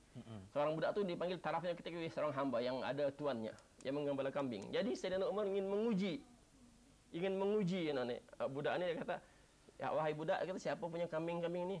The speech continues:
Speaker 2: "Tuan saya." "Ah, tuan kamu di mana?" "Dia ada di, ah, tidak di sini, dia ada di tempat lain lah, bukan di
Speaker 1: Mhm.
Speaker 2: sini." Ah,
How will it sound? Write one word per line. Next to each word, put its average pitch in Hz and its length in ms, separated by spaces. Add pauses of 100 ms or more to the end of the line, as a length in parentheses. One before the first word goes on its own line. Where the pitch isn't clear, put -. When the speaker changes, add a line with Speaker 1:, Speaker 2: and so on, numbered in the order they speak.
(120)
Speaker 2:
"Tuan 117 220
saya." 113 320 (340)
"Ah, 80 460 (440)
tuan 165 200
kamu 180 220
di 190 100
mana?" 165 320
"Dia 170 200 (280)
ada 156 220
di, 151 260
ah, 117 160 (100)
tidak 131 300
di 147 80
sini, 156 140 (100)
dia 127 160
ada 139 140
di 135 180
tempat 135 300
lain 127 200
lah, 170 140 (240)
bukan - 180
di 127 100
Speaker 1:
Mhm. 107 40
Speaker 2:
sini." 120 180
Ah, 101 300